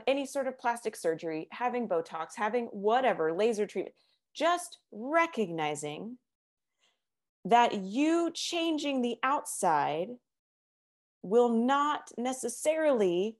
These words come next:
make you feel better about yourself. And so, and we, that's, that's the promise. And that's the problem with diet culture and all the things, is it's preying on these insecurities that we have and saying,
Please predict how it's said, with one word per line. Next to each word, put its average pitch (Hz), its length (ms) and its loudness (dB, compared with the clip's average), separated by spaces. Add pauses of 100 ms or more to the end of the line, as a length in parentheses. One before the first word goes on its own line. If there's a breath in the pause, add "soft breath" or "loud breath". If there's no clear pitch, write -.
(140)
make 226 280 0
you 233 140 -2
feel 302 420 -2
better 214 560 4
about 190 340 0
yourself. 190 520 -4 (920)
And 233 200 6
so, 247 440 6
and 247 200 4
we, 254 220 -2 (200)
that's, 262 360 2
that's 302 260 0
the 277 120 0
promise. 262 580 -2
And 220 80 -4
that's 247 200 -6
the 220 100 -4
problem 294 380 -4
with 247 120 -4
diet 247 340 0
culture 240 320 -2
and 214 100 -2
all 226 120 2
the 220 100 -2
things, 220 320 -2
is 185 100 -10
it's - 220 -14 (140)
preying 302 340 -6
on 208 160 -4
these 190 300 -4
insecurities 214 1040 -4
that 175 180 0
we 170 140 -4
have 185 500 0
and 190 160 -4
saying, 202 440 -4